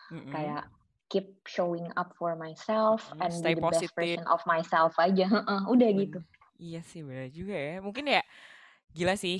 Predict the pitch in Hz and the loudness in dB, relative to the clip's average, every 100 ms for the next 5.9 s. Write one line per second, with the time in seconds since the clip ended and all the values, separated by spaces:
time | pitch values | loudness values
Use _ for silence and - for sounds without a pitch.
0 | 202 175 196 202 175 175 175 - - 160 | -8 -2 0 2 2 2 0 -4 -10 -8
1 | 190 185 185 - 180 180 170 170 175 202 | -6 -4 -6 -4 -6 -2 2 2 2 2
2 | 262 269 208 180 180 170 - _ - _ | 0 -2 0 0 2 0 -2 _ -20 _
3 | 180 220 277 294 311 302 277 247 269 240 | -8 -6 -6 -6 -6 -8 -10 -12 -14 -14
4 | 240 247 254 269 - 220 208 196 180 180 | -14 -10 -8 -6 -2 2 4 4 4 4
5 | 196 240 233 196 202 208 196 170 156 | 2 0 -6 -4 -4 -4 -2 0 0